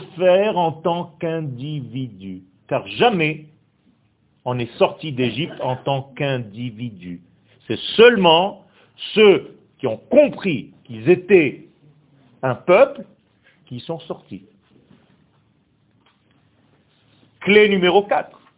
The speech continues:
Je ne peux sortir de mes prisons que si j'ai pris conscience que je suis un peuple.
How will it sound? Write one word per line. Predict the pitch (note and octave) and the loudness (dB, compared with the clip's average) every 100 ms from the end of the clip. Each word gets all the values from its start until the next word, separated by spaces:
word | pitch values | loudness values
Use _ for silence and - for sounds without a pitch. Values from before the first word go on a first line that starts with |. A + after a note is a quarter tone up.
| _ _ _ _ _ _ _ _ _ - | _ _ _ _ _ _ _ _ _ -6
Je | B2+ F3+ | 2 4
ne | G#3 | 4
peux | - G#3 G3 E3 - | 2 4 4 4 -2
sortir | A3+ - - F#3 E3 B2 | -2 -2 -6 -6 -6 -6
de | B2+ | -6
mes | C#3+ C#3+ | -4 -6
prisons | D3 - D#3+ C#3 G#3 - - | -8 -12 -8 -6 -6 -6 -4
que | F#3 | -4
si | - F#3+ | -4 -8
j'ai | D3 D3 | -6 -8
pris | - F3+ | -10 -12
conscience | D#3+ D3 - D#3 E3+ - | -10 -12 -12 -12 -12 -10
que | C3+ | -12
je | A#2 | -10
suis | A#2+ C#3+ B2+ | -14 -14 -12
un | C3 | -12
peuple. | B2 - F2 - _ | -14 -14 -14 -14 _